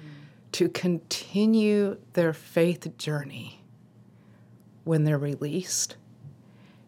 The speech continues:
and their fear that no church would be willing to welcome them or their family. So I just think, I, I, I, I don't know if I think,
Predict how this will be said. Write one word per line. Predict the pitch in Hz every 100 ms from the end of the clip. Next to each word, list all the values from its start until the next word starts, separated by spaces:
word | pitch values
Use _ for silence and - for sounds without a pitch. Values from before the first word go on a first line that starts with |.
| -
and | 170 160
their | 151 147
fear | 143 - - 226 214 160 - - 156 - - - - - - - -
that | - 151
no | 147 151 151
church | - - 143 - - - - - - - - - - -
would | 160
be | 151 151
willing | 147 156 156 147
to | 143 147
welcome | 139 139 143 139 135
them | 127 123 131 131 - - -
or | 143
their | 143 139
family. | - 160 151 151 - - - - - - - - - - - - -
So | - -
I | 208
just | - 247 - -
think, | 185 165 165 - - -
I, | - 240 -
I, | 220 - -
I, | - -
I | 208 247
don't | 254
know | 156 151
if | -
I |
think, | 156 - 160